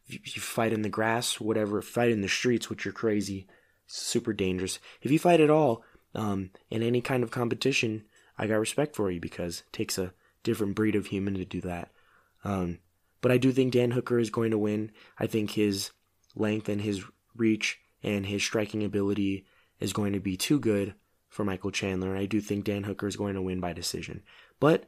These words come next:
there's gonna be some ups and down moments in this fight, and it's gonna be exciting. Both guys are gonna, you know, they're gonna hug it out, shake,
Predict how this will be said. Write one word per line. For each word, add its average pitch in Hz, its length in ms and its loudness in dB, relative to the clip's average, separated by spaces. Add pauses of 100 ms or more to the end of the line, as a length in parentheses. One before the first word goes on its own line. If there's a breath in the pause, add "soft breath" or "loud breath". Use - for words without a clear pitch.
(120)
there's 131 160 4
gonna 135 180 2
be 135 140 2
some 127 220 0
ups 127 200 -2
and 127 100 0
down 120 220 2
moments 120 480 0
in 123 140 0
this 120 140 2
fight, 120 280 0
and 113 140 -2
it's 107 140 -4
gonna 104 180 -4
be 101 140 -2
exciting. 160 560 0
Both 110 320 2
guys 107 280 0
are 107 60 -2
gonna, 98 360 -2 (720 soft breath)
you 110 100 -2
know, 104 100 0
they're 104 140 2
gonna 98 320 -2 (260 soft breath)
hug 120 180 2
it 120 60 6
out, 139 360 4
shake, - 400 0